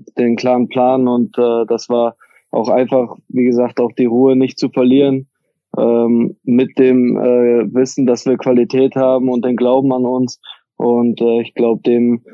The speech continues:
ist Fälle dann auch gefolgt oder ist auch seine Art und Weise.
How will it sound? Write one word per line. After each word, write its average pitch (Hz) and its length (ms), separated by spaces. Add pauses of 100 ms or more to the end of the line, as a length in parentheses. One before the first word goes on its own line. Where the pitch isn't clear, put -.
(180)
ist - 220
Fälle 135 240
dann 127 180
auch 127 200
gefolgt 139 480
oder 117 400
ist 113 160
auch 120 120
seine 117 920
Art 127 240
und 113 160
Weise. 127 480